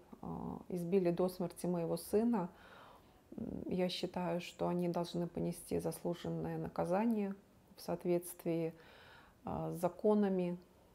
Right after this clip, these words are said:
которые есть всё-таки в нашей стране. И я надеюсь, что эти люди будут, э, выявлены, а, и привлечены к ответственности.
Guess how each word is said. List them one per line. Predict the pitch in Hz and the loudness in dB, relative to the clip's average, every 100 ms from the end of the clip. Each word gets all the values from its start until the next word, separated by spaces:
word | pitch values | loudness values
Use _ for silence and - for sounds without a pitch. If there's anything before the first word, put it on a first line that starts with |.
| - | -10
которые | - 175 185 175 165 160 156 156 151 156 - - - - - | -6 -4 0 0 0 0 0 0 -2 -8 -14 -20 -20 -12 -4
есть | 175 175 156 - - - - _ | -2 -2 -4 -10 -20 -20 -20 _
всё-таки | - - 175 180 - | -16 -10 -8 -6 -4
в | 170 | 0
нашей | 160 165 151 | 0 -2 -6
стране. | - - 165 170 196 233 - - - - - - - - - - - - | -8 -6 -4 0 -2 -2 -10 -20 -20 -20 -20 -20 -20 -20 -20 -20 -20 -6
И | 185 | -2
я | 180 | 0
надеюсь, | 175 180 175 196 214 208 - - - - - - | 0 0 4 6 6 2 -4 -14 -18 -20 -20 -20
что | - - - 170 156 160 | -18 -18 -6 -4 -2 -2
эти | 190 185 180 | -2 0 2
люди | 180 175 175 | 2 2 0
будут, | 170 175 175 175 - - | -2 -2 0 -2 -4 -4
э, | 160 156 - | -2 -2 -4
выявлены, | 180 202 220 220 202 202 185 190 - - - - - - - | 0 2 4 4 2 2 0 -4 -10 -20 -20 -20 -20 -20 -10
а, | 151 165 170 - - | -8 -6 -6 -6 -4
и | 196 | 0
привлечены | 190 170 160 - 170 170 | 2 2 -2 -4 -2 -2
к | 165 | -4
ответственности. | - 151 - - - 156 - - | -4 -6 -6 -8 -10 -10 -12 -18